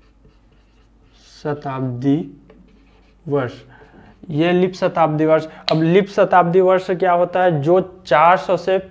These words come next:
पूरा पूरा डिवाइड हो जाए, पूरा पूरा भाग चले जाए,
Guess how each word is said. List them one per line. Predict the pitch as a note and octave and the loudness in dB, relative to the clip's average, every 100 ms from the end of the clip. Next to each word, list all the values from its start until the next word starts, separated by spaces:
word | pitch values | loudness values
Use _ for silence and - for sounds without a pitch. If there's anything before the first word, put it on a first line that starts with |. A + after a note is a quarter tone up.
| - | -6
पूरा | D#3+ D#3+ | 0 2
पूरा | F3+ F3+ E3 F3 | 2 0 0 0
डिवाइड | D3 C#3+ C#3 E3 D3 | -2 0 0 0 -2
हो | C3+ C3 | -6 -4
जाए, | C3 C#3+ - - | -2 -2 -4 -4
पूरा | C#3+ D#3+ | -2 -2
पूरा | D#3 C#3+ F3+ | -2 -2 0
भाग | D3 - C3 C#3 | -2 -4 -6 -6
चले | - C3 B2 B2 | -10 -6 -4 -4
जाए, | B2+ C#3+ B2 | -2 -2 -2